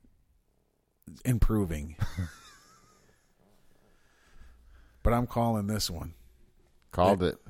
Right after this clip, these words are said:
Speaker 1: it's a conspiracy. All right. Fuck that story. Let's go to the next one. Oh, this is about our, this is about our guy down in Houston, Gerald Goins.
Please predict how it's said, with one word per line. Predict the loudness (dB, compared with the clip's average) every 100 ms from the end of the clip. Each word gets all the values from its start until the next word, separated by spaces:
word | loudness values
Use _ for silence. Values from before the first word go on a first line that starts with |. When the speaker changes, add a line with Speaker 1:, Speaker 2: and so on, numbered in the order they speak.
| -14
Speaker 1:
it's | -12
a |
conspiracy. | -10 -12 -10 -6 -4 -4 -4 -8 -10 -18 -20 _ _ _
All | -2 0
right. | 0 -4 _ _ _ _ _ _ -10
Fuck | -8 -6
that | -8 -8
story. | -8 -6 -6 -6 -10
Let's | -10 -8
go | -4
to | -2
the | -2
next | -4 -6 -8
one. | -8 -8 _ _ _ -20 _ _ _ _ _ _ _ _ _ _ _ _ _ _ _ _ _ _ _ _ _ _ _ _ -18 -6
Oh, | -2 2 2 0 -6 -12 -16 -20 _ -6
this | -4 -2
is | -4
about | -2 -2 0
our, | -2 -2 -6
this | -8 -6
is | -4
about | 0 0
our | 0
guy | -2 -2 -2
down | -2 -2
in | -4
Houston, | -2 0 -2 -4 -6 -8 -14 _ -14
Gerald | -4 -2 -2 -2
Goins. | -2 -2 -2 -4 -8 -12